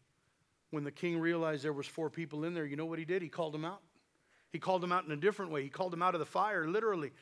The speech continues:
And look at how the story ends. He says here, "Nebuchadnezzar approached the door of the furnace of blazing fire and called, 'Shadrach, Meshach, and Abednego, you servants of the Most High God.'"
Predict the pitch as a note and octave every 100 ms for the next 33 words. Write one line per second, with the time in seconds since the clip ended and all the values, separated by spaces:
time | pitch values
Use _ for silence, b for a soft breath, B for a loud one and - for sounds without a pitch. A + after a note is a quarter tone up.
0 | b b D#3 F#3 G3 F3+ - G#3 G3 F#3+
1 | G#3+ G3 F3 - G#3 D#3+ E3+ B2+ - _
2 | _ _ _ _ _ _ _ _ _ _
3 | _ _ _ _ _ _ D3 G3 A#3 A3+
4 | G#3 A3 F#3+ G#3+ F3+ - - G#3+ A#3 -
5 | F3+ D#3+ G3+ A3 F#3 F3+ G#3 A3 F#3 F3+
6 | D#3 G#3 G#3+ F#3+ F#3 G#3 G#3 G#3 F3 F3
7 | G3+ G#3 F#3 B B - A3 A#3+ A#3+ A3
8 | G#3+ B3 A3+ G#3+ G#3 G3 A#3 B3 A3+ G#3+
9 | G3 A3+ - A#3+ B3 A3+ A3 F#3+ G3 A#3
10 | A#3+ - A#3 A3 A#3+